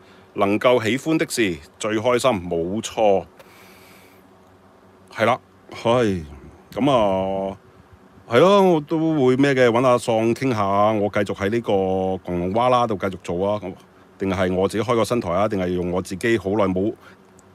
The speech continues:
停更咗好耐嘅一個舊台呢？係講模型嘅，呢年幾兩年都冇喺嗰個台度更新過任何嘢，咁係咪可以激活返嗰舊嘢呢？啊，重新再嚟過喺嗰度傾偈呢？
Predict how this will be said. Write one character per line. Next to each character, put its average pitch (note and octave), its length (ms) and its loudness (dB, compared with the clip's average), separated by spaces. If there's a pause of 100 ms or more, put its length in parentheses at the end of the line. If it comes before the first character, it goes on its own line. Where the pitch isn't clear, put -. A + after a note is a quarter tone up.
(240)
停 B2 200 0
更 F3 180 6
咗 D#3+ 100 4
好 A#2+ 140 0
耐 E3+ 180 6 (100)
嘅 B2+ 120 2
一 - 20 -4
個 A#2+ 120 -4
舊 F#2 260 -2
台 E2+ 240 -6
呢？ B2 340 2
係 G#2 120 -4
講 F#2 140 -6
模 G2 200 -2
型 D2+ 160 -6
嘅， E2 260 -6 (580)
呢 E3+ 100 2
年 B2 260 0
幾 G#2+ 100 0
兩 B2 180 6
年 F#2 160 0
都 A#2 80 -2
冇 A2 200 0
喺 G2 140 -4
嗰 A2 200 0
個 G#2 80 2
台 D2+ 260 -8
度 E2 160 -6
更 A2+ 240 -2
新 G#2 180 -2
過 F#2 120 0
任 D#2 160 -4
何 D2+ 180 -10
嘢， D2+ 280 -8 (460)
咁 F#2+ 100 -8
係 G2+ 160 -2
咪 F2+ 200 0
可 A#2 60 2
以 G#2+ 160 -4
激 - 200 -6
活 F#2+ 100 -8
返 A#2+ 280 2
嗰 G2 160 2
舊 D#2+ 240 0
嘢 E2 180 -2
呢？ A2+ 120 -2 (480)
啊， F2 200 -4
重 E2 160 -8
新 A#2+ 160 -6
再 A2+ 120 -2
嚟 E2+ 140 -4
過 F#2 140 -4 (220)
喺 F#2+ 100 -4
嗰 G#2 120 -2
度 G2+ 100 -2
傾 G2+ 180 -4
偈 F2+ 140 -2
呢？ A2+ 160 -2